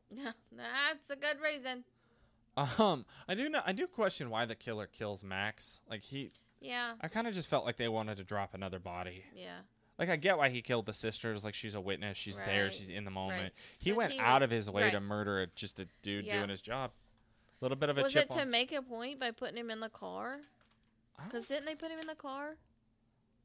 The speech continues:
Speaker 2: I don't think so.
Speaker 1: Who'd they put in the car?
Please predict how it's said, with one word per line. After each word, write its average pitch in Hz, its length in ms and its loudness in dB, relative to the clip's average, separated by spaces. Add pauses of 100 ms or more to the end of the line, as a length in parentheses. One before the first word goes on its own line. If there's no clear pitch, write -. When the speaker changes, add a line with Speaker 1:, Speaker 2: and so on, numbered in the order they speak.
(760)
Speaker 2:
I 226 80 -10
don't 403 180 -14
think 311 240 -14
so. 104 420 -8
Speaker 1:
Who'd 392 140 -4
they 415 120 -6
put 381 160 -8
in - 60 -12
the 349 80 -10
car? 311 540 -10